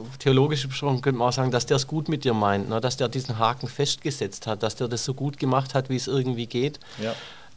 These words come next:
Speaker 1: Du kennst den Menschen nicht, der diesen Bohrhaken da eingeschlagen hat. Und trotzdem bist du dann eigentlich mit ihm verbunden,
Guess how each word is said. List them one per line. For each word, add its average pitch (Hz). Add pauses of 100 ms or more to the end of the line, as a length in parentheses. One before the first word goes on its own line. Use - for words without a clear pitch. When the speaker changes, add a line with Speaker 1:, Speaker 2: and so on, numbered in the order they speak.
(320)
Speaker 1:
Du 139
kennst 139
den 170
Menschen 156
nicht, 156
der 143
diesen 139
Bohrhaken 143
da 131 (420)
eingeschlagen 139
hat. 139 (180)
Und 131
trotzdem 135 (300)
bist -
du 139
dann 95
eigentlich 139
mit 143
ihm 143
verbunden, 143